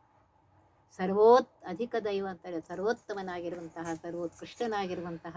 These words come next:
ಸರ್ವಸ್ವಾಮಿಯಾಗಿರುವಂತಹ ಹೇ ವಿಜಯ ವಿಠ್ಠಲಯ್ಯ, ನನ್ನ ಮನಸ್ಸಿಗೆ, ನನ್ನ ಮನಸ್ಸಿನಲ್ಲಿ ನಿನ್ನನ್ನು ನಿಲ್ಲಿಸಿಕೊಂಡು ನಾನು ಧನ್ಯನಾದೇನಪ್ಪ ಇವತ್ತು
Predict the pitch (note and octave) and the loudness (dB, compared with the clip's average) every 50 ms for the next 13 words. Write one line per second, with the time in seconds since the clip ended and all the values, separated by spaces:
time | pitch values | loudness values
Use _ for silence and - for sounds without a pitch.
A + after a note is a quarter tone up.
0 | F3 E3 E3 E3+ E3 F#3 F#3 - - - F3 F#3 G#3 A#3+ G#3+ F#3 F3 F3 E3+ E3 | -8 -8 -8 -8 -8 -8 -10 -10 -8 -6 -4 -4 -4 -4 -4 -4 -4 -4 -4 -4
1 | E3 D#3+ E3 D#3 D3+ - D3+ D#3 E3 E3 E3+ E3 - F3+ F#3 F#3 F3+ E3+ - - | -4 -4 -6 -8 -10 -12 -8 -6 -4 -2 -4 -4 -4 -6 -6 -6 -6 -8 -10 -12
2 | - F#3 F#3+ F#3 F3+ F3+ F#3 F#3+ F#3+ - _ _ _ - - _ _ _ _ _ | -10 -8 -6 -4 -4 -4 -4 -6 -8 -10 _ _ _ -20 -20 _ _ _ _ _
3 | _ _ _ _ _ _ _ _ _ _ _ _ _ _ _ _ _ _ _ _ | _ _ _ _ _ _ _ _ _ _ _ _ _ _ _ _ _ _ _ _
4 | - _ _ _ _ _ _ _ _ _ _ _ _ _ _ _ _ _ _ _ | -20 _ _ _ _ _ _ _ _ _ _ _ _ _ _ _ _ _ _ _
5 | _ _ _ _ - - _ _ _ _ _ _ _ _ _ _ _ _ _ _ | _ _ _ _ -20 -20 _ _ _ _ _ _ _ _ _ _ _ _ _ _
6 | - E3 D#3+ D#3+ D#3+ D#3 D#3+ D#3+ F3 F#3+ F#3+ F#3+ - F#3+ F#3 F3 E3 - - - | -8 -6 -4 -4 -4 -4 -4 -4 -4 -4 -4 -6 -8 -8 -6 -8 -8 -10 -14 -20
7 | - _ _ _ _ _ _ _ _ _ _ _ - - _ _ _ - - - | -20 _ _ _ _ _ _ _ _ _ _ _ -20 -20 _ _ _ -20 -20 -20
8 | - - _ _ _ _ _ - E3 E3+ F3 F3 E3+ E3 E3+ F3+ G3 G3 - G#3 | -20 -20 _ _ _ _ _ -10 -8 -6 -6 -4 -4 -4 -4 -4 -4 -4 -6 -6
9 | F#3 F#3 F#3 F3+ F3+ E3+ E3+ E3+ E3+ E3+ E3+ E3+ E3+ E3 D#3+ D#3+ E3+ G#3 A#3 A#3 | -6 -4 -4 -4 -4 -4 -4 -4 -4 -4 -4 -4 -4 -2 -2 -2 0 0 0 0
10 | A3+ - A#3 - - F#3 F3 E3+ D#3+ D#3+ D#3+ D#3 D#3+ D#3 D3+ D3+ D#3 E3+ F3 G3 | 0 0 -4 -4 -4 -8 -10 -8 -8 -8 -8 -8 -8 -10 -10 -10 -10 -8 -6 -6
11 | G3+ G3 F3+ E3+ D#3+ E3 D#3 D3 - - D3 D3 C#3+ C#3 C3+ - - | -4 -4 -6 -6 -8 -10 -10 -12 -14 -14 -14 -14 -14 -16 -18 -20 -20